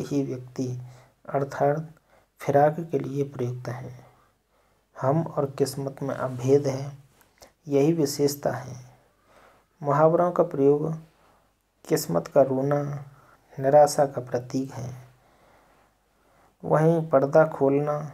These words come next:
भेद खोलना, सच्चाई बयान करना सरल अभिव्यक्ति भाषा में प्रभाव में आता है।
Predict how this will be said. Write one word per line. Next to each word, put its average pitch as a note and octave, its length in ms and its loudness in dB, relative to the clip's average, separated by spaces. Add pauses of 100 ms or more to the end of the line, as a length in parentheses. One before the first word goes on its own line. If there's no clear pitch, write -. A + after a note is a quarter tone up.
(480)
भेद C#3+ 340 0
खोलना, C3+ 480 -4 (580)
सच्चाई C#3+ 600 0
बयान C3+ 420 -4
करना C3 420 -8 (1040)
सरल D#3+ 380 4
अभिव्यक्ति C#3+ 680 0
भाषा B2 400 -4
में C3+ 260 -6
प्रभाव B2+ 340 4
में C3 200 0
आता B2+ 260 2
है। C#3 360 -4